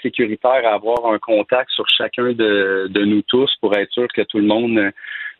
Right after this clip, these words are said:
tout le monde allait, euh, être correct puis allait travailler, euh, de manière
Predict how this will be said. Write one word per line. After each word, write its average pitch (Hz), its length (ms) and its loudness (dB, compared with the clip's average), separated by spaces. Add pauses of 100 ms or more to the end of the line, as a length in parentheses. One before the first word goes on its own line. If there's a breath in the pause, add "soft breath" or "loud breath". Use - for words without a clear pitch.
tout 131 80 4
le 110 60 4
monde 120 200 4
allait, 110 340 2
euh, 101 300 2
être 104 180 -2
correct 110 360 0
puis 110 120 -2
allait 101 140 2
travailler, 101 680 2
euh, 95 280 4
de 95 100 2
manière 98 260 2